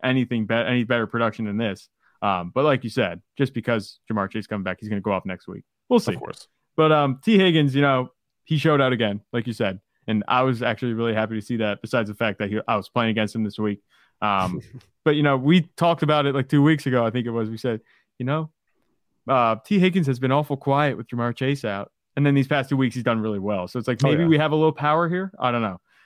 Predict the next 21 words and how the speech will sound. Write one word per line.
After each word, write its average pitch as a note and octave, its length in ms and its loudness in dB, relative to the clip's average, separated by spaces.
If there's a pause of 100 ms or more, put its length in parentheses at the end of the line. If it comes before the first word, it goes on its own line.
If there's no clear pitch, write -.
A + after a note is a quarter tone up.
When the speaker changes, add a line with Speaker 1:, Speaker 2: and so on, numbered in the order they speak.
(100)
Speaker 1:
But, B2+ 140 2
um, A2 460 2
he, D3+ 160 0
he, D#3+ 180 4
he E3 80 6
looked E3 200 2
really C#3 240 2
Speaker 2:
<laughs> - 20 -4
Speaker 1:
good. A#2 200 -4 (300)
Um, G#2 380 2 (300)
you C3+ 100 0
know, C3 80 2
he, C3 100 -6 (160)
Joe D3 160 2
Burrow C#3+ 300 2
was C3 100 -4
throwing C3+ 240 2
up C3 160 0
those C3 160 -4
jump C3+ 240 -2
balls, D#3 380 0